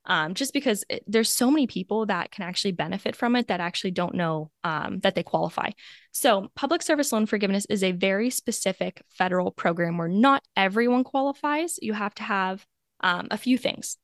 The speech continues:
First one is you have to have a qualifying employer. What that is, you have to be, work for a nonprofit organization. That's all of your five oh one C threes, any level of the government. We see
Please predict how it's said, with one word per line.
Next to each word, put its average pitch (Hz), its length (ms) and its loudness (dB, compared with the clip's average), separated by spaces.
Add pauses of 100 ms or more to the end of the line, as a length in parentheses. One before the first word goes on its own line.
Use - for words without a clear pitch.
(240)
First 330 360 2
one 180 240 0
is 196 180 -6
you 208 80 -2
have 254 300 -2
to 214 300 -2
have 190 220 -2
a 185 60 -2
qualifying 185 640 0
employer. 175 520 -4 (460)
What 220 240 0
that 294 180 2
is, 202 300 -2
you 214 80 -2
have 196 160 -4
to - 100 -14
be, 208 100 -6
work 196 280 -2
for 190 140 0
a 185 60 2
nonprofit 190 720 0
organization. 208 720 2
That's 202 200 -2
all 190 160 -4
of 190 100 -6
your 185 140 -4
five 180 320 -4
oh 185 80 0
one 180 220 -2
C - 320 -6
threes, 285 500 2 (300)
any 202 220 0
level 185 300 0
of 175 140 -6
the - 80 -6
government. 269 640 2
We 220 160 0
see - 240 -6